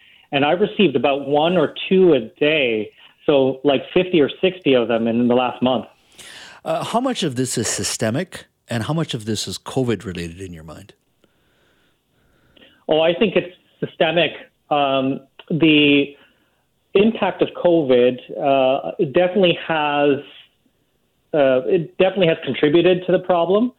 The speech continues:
Speaker 1: But I think this is a statement as to the,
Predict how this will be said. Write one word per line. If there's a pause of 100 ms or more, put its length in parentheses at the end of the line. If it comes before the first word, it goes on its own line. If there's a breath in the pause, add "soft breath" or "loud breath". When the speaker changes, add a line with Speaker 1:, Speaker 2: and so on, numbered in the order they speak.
(260)
Speaker 1:
But
I
think (400)
this
is
a
statement
as (180)
to
the,